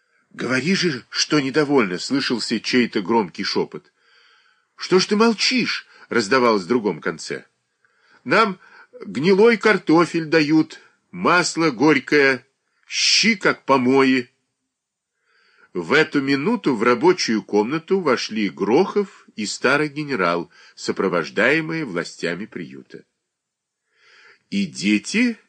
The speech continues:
недовольны пищей, ваше превосходительство», поспешно обратился к генералу юный чиновник. «Скажите хоть вы,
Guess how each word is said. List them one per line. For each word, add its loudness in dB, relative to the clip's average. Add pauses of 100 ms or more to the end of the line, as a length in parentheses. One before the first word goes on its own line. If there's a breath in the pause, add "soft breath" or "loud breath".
(120)
недовольны 0
пищей, -4
ваше -2
превосходительство», -10 (320 soft breath)
поспешно 0
обратился -2
к -16
генералу -2
юный -8
чиновник. -12 (1120 soft breath)
«Скажите -2
хоть 0
вы, 0